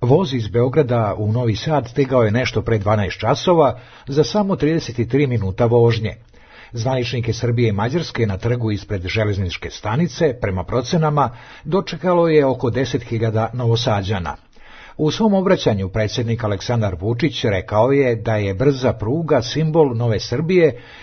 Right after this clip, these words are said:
koja će biti motor razvoja ovog dela Evrope i koja privlači i investitore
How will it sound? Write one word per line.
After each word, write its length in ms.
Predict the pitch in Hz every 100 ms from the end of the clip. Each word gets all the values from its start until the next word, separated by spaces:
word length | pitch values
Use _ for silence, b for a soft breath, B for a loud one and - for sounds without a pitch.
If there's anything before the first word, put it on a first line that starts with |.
| B
koja 220 | 196 196
će 140 | 180 165
biti 260 | 185 180
motor 360 | 151 160 160 147
razvoja 720 | 131 127 127 123 143 123 117
ovog 300 | 120 123 117
dela 380 | 117 117 110 95
Evrope 640 | 87 120 180 185 175 120 B B B
i 140 | 151
koja 280 | 117 180 143
privlači 760 | 127 190 196 180 - 143 117 120
i 260 | 208 170 120
investitore 880 | 110 104 - 180 - 160 143 131